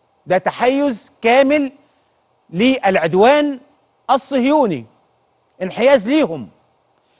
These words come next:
التايمز نشرت من كام يوم كده تقرير اتكلمت فيه، عنوان مانشيت، تتكلم فيه عن الأطفال المشوهين وغيره وغيره وغيره، و-،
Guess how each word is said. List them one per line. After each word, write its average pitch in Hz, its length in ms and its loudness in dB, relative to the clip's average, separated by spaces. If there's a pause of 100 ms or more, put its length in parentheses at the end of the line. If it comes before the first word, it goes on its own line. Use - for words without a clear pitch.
(680)
التايمز 247 760 0
نشرت 233 500 -4
من 196 380 -4 (400)
كام 254 220 2
يوم 262 180 2
كده 233 360 0 (500)
تقرير 254 600 0 (200)
اتكلمت 214 580 -2
فيه، 262 280 0 (220)
عنوان 208 560 0
مانشيت، 247 400 0 (800)
تتكلم 269 420 -2
فيه 262 180 -2
عن 240 360 0 (500)
الأطفال 240 680 2
المشوهين 208 800 -2
وغيره 220 440 2
وغيره 226 360 4
وغيره، 233 380 2 (360)
و-، 196 200 4